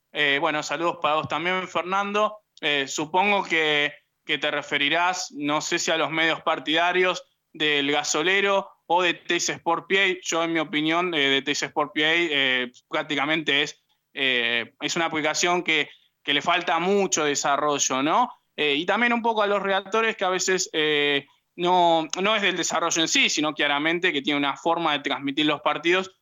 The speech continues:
que al menos a mí no, no me gusta. Eh, y si es en cuestión a, a, bueno, a los medios partidarios,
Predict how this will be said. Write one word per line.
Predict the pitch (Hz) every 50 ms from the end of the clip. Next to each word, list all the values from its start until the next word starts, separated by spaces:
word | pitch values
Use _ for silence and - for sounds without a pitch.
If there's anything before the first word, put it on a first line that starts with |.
| _ _ _
que | 170
al | 160 160
menos | 170 175 180 180 165 -
a | 180 151
mí | 151 160 170 175 175 170 165
no, | 160 160 160 160 156 151 143
no | 143 160 180 180
me | 175 170
gusta. | 165 160 151 175 180 170 - - - 196 190 214 - - _ _ _ _ _
Eh, | - 147 139 131 127 127 127 -
y | - 180 175
si | - - 196
es | 202 208 -
en | 214 196 185 180 170
cuestión | 175 165 156 - - 185 185 180
a, | 175 170 160 151 147 151
a, | 160
bueno, | 165 180 175 160
a | 143 139
los | 143 143 151
medios | 170 180 175 160 -
partidarios, | 160 160 160 - 175 180 185 190 185 185 185 -